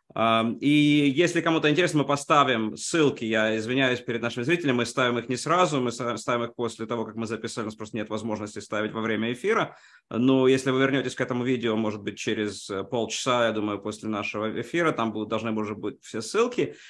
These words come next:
И я поставлю ссылки и на мой, мой перевод на Фейсбуке, и я поставлю ссылку на оригинал этого видео. А, вот. И, конечно, если вам интересно посмотреть всё, вы можете пойти на C N N, там много этих вырезок.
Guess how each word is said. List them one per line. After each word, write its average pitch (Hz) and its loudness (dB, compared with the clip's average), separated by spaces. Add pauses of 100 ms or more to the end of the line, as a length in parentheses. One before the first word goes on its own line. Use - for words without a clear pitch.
(140)
И 127 -2
я 139 6
поставлю 135 4
ссылки 127 -2
и 131 2
на 131 6
мой, 127 2
мой 120 0
перевод 123 2
на 123 0
Фейсбуке, 147 4
и 131 0
я 131 4
поставлю 123 0
ссылку 117 -4
на 110 2
оригинал 113 0
этого 107 -4
видео. 151 0 (380)
А, 110 0
вот. 127 0
И, 131 -2
конечно, 160 2
если 139 2
вам 139 4
интересно 135 2
посмотреть 127 0
всё, 160 -2
вы 117 -4
можете 117 -2
пойти 113 -2
на 110 -2
C 127 -6
N 160 2
N, 180 2
там 117 -2
много 110 0
этих 101 -6
вырезок. 160 4